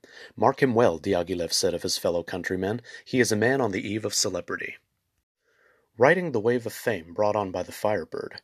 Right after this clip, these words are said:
Stravinsky and Diaghilev collaborated again the following year with Petrushka, a compelling drama that tells the story of three puppets come to life and who become caught in a love triangle.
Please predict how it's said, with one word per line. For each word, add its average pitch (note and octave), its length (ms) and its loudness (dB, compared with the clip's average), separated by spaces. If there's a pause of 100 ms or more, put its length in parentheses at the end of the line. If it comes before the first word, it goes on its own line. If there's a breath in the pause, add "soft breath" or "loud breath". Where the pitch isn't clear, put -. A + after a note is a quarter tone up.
Stravinsky B2+ 640 0
and G#2+ 140 0
Diaghilev G2 640 -2
collaborated A2 680 0
again G2+ 320 -2
the E2+ 60 -12
following G2 500 0
year F#2 160 -2
with F2+ 220 -8
Petrushka, - 720 -4 (400 loud breath)
a A#2+ 80 -10
compelling C#3+ 440 2
drama G#2+ 340 2
that F#2+ 120 -4
tells A#2 280 -2
the - 60 -8
story A2 380 -2
of E2+ 80 -6
three C3 240 0
puppets - 420 -4
come G#2 220 -6
to G#2 140 -6
life - 360 -4
and B2+ 120 -4
who B2+ 100 -2
become A2 280 -4
caught - 280 0
in F#2 100 -8
a F2 60 -6
love A2 220 0
triangle. - 640 -10